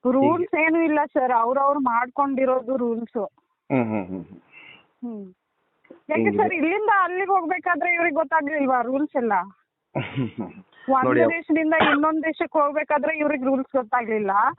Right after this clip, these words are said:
Speaker 2: ಹ್ಮ್.
Speaker 1: ಕರ್ನಾಟ-, ಇಂಡಿಯಾದಲ್ಲೇ ಇದ್ದು ಕರ್ನಾಟಕ, ಅದ್ರಲ್ಲೇ ನಮ್ ಧರ್ಮಸ್ಥಳ.
Speaker 2: ಹ್ಮ್.
Speaker 1: ಇದು ಎಷ್ಟ್ ದೂರ ಇದೆ ಸರ್ ಅಲ್ಲಿಗೆ ಹೋಗಿ ನ್ಯೂಸ್ ಮಾಡೋದಿಕ್ಕೆ, ಅಲ್ಲಿಗೆ ಹೋಗಿ ಎಲ್ಲ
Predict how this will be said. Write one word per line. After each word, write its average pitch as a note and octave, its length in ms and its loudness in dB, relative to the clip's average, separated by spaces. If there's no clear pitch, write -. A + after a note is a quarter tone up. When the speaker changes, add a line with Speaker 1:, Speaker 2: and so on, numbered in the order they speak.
Speaker 2:
ಹ್ಮ್. B2 100 -8
Speaker 1:
ಕರ್ನಾಟ-, C#4+ 520 0
ಇಂಡಿಯಾದಲ್ಲೇ C#4+ 760 2
ಇದ್ದು A3+ 300 2
ಕರ್ನಾಟಕ, C#4 640 -2
ಅದ್ರಲ್ಲೇ D4+ 600 0
ನಮ್ B3+ 360 -2
ಧರ್ಮಸ್ಥಳ. C4 540 0
Speaker 2:
ಹ್ಮ್. G#2 280 -2
Speaker 1:
ಇದು E4 100 2
ಎಷ್ಟ್ F#4 280 0
ದೂರ F4+ 120 2
ಇದೆ C#4+ 320 -2
ಸರ್ C#4 240 -2
ಅಲ್ಲಿಗೆ C#4 260 0
ಹೋಗಿ D4 120 -2
ನ್ಯೂಸ್ C#4+ 260 -2
ಮಾಡೋದಿಕ್ಕೆ, B3+ 480 0
ಅಲ್ಲಿಗೆ C4+ 240 -2
ಹೋಗಿ C#4 220 0
ಎಲ್ಲ C4 160 -2